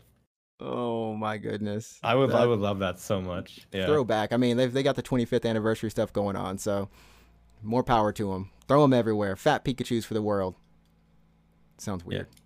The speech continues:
Speaker 2: I miss Fat Pikachu.
Speaker 1: Uh, yes, but I guess, yeah, we can, we can move on.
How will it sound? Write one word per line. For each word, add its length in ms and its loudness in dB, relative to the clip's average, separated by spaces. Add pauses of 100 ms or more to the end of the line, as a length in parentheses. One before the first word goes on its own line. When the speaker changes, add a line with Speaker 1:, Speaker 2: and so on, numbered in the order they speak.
(260)
Speaker 2:
I 60 -2
miss 240 -6
Fat 180 -4
Pikachu. 420 -14 (1500)
Speaker 1:
Uh, 580 2
yes, 920 -2
but 100 4
I 60 6
guess, 180 6
yeah, 120 6
we 140 4
can, 200 4
we 100 4
can 140 2
move 220 4
on. 380 2